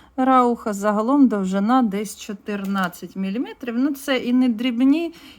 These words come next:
і не прям, е, крупні, а от такі от, на кожен день, як я вже сказала. Тут фіаніти та раухтопази, такі досить світлі, але це раухтопаз.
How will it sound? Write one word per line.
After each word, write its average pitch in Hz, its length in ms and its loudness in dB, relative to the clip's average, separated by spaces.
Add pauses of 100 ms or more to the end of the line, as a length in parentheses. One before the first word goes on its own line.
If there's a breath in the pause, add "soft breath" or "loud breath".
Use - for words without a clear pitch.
(100)
і 208 100 -10
не 208 220 -6
прям, 190 440 -6
е, 180 220 -8
крупні, 233 500 -6
а 170 100 -8
от 170 100 -14
такі - 420 -16
от, - 120 -16 (100)
на 196 600 -4
кожен 175 400 -6
день, 139 300 -12
як 147 200 -16
я 185 80 -6
вже 156 240 -10
сказала. 151 500 -12
Тут 196 200 -12
фіаніти 196 800 -4 (600 loud breath)
та 226 320 0
раухтопази, 214 1300 0
такі 254 340 -6
досить 214 520 -6
світлі, 262 1000 -4
але 196 280 -6
це 196 200 -10
раухтопаз. 196 840 -10